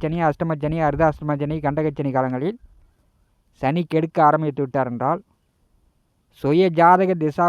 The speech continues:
புத்தியே வேலை செய்யாது. குலதெய்வம் கோயிலுக்கு போனா குலதெய்வமே அருள் கொடுக்காது. இதை வந்து முழுமையா நீங்கள் வந்து அனுபவத்தில் பார்த்து தெரிந்து கொள்ளலாம்.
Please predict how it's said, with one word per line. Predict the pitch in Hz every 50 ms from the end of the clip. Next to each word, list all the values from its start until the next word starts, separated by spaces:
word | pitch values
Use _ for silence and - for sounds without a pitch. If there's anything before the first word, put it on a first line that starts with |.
| 170 165
புத்தியே | 156 143 143 156 165 175 175 160
வேலை | 147 147 147 143 -
செய்யாது. | 139 127 123 123 117 - - _ _ _ _ _ _ _ _ _ _ _ _ _ _ _ _ _ _ _ _ _ _ _ _ -
குலதெய்வம் | 135 147 175 180 180 190 185 185 180 175
கோயிலுக்கு | 165 170 160 156 147 139
போனா | 147 143 151 175 240 - _ _ _ _ _ _ -
குலதெய்வமே | 135 139 156 165 160 170 165 160 156 156 165 180 170 143
அருள் | - 143 160 170 160 -
கொடுக்காது. | 143 139 139 - 147 131 127 117 - - _ _ _ _ _ _ _ _ _ _ _ _ _ _ _ _ _ _ _ -
இதை | 127 135 139
வந்து | 143 156 175 180 160 143
முழுமையா | 147 160 160 160 151 160 175 185 160
நீங்கள் | 151 147 143 143
வந்து | 143 156 170 151 131
அனுபவத்தில் | 135 147 156 151 151 143 135 - 156 151 139 147
பார்த்து | 139 143 139 - 160 143 -
தெரிந்து | 135 131 131 135 135 123
கொள்ளலாம். | 123 117 110 113 117